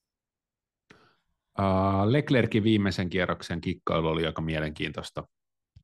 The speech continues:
Päästi tahallaan Peresi ohi, jotta Peresillä oli viiden kierroksen, ää, viiden sekunnin oikorangaistus. Äm, ajatteli, että Peres voisi ehkä saada etumatkaa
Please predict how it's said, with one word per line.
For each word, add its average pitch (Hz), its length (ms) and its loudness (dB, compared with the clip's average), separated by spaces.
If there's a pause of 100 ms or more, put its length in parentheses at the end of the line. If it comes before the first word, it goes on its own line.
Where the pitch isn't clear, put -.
(640)
Päästi 101 260 -2
tahallaan 107 360 4
Peresi 95 480 2
ohi, 85 440 2 (720)
jotta 85 520 0
Peresillä 90 460 0
oli 85 120 2
viiden 85 240 0
kierroksen, 78 600 -6
ää, 82 200 -6
viiden 85 220 0
sekunnin 82 340 -2
oikorangaistus. 78 960 -6 (1040)
Äm, 76 420 -4 (460)
ajatteli, 90 720 2
että 78 300 -4 (120)
Peres 80 340 -2
voisi 82 260 2
ehkä 78 220 -12 (1300)
saada 82 420 2
etumatkaa 80 840 -4